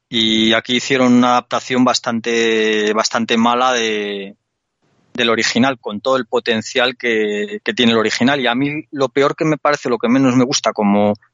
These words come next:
como suele ser habitual en las adaptaciones yanquis, americanas, es que quitan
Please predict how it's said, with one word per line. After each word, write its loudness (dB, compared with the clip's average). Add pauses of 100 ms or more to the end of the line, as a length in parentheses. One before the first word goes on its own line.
(360)
como 2
suele 2
ser 0
habitual -2
en 0
las -2
adaptaciones -4
yanquis, -6
americanas, -2 (340)
es 0
que 0
quitan -2